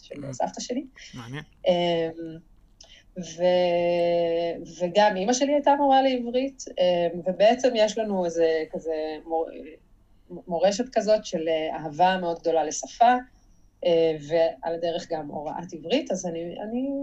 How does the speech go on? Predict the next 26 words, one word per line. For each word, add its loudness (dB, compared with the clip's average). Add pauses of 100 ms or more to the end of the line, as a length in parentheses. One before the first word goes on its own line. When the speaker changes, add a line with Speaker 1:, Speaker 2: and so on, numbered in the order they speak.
(340)
Speaker 1:
מרגישה -2
מאוד, -2
אה, 2
במקום -4 (300)
במקצוע -6
הזה. -2 (880)
אה, -2 (520)
והאמת 4
שבעצם 2 (240)
בכלל 6
ה-, 4
ה-, -2 (760)
המחשבה, 4 (360)
אה, -12 (460)
שיהיה 0
לי -4 (140)
דיי 0
ג'וב, 2 (600)
אה, 4
שהוא -4
לא 2
מוזיקה, 2 (600)
אה, 2 (640)
התחילה 4 (100)
ממש -2
ב-, -2